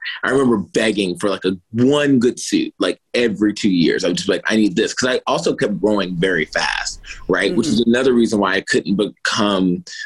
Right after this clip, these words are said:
Speaker 1: um, a kid that was obsessed with shoes or obsessed with clothes or the nicest shoes, the nicest clothes,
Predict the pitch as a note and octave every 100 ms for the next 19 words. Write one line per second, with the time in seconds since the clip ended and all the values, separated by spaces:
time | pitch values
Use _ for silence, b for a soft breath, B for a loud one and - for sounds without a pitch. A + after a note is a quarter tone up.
0 | B - G#2 G2 F#2+ F2+ E2+ G#2 G#2 -
1 | A2+ G2 G2 F#2+ - - G2+ - - -
2 | G#2+ G2 F#2 F#2+ - - F#2+ - F#2 -
3 | G#2+ G2 F#2 F#2+ G#2 G#2+ G#2 G#2 - -
4 | G2 E2+ D#2+ E2+ F2+ G2 - - D#2 C#2
5 | -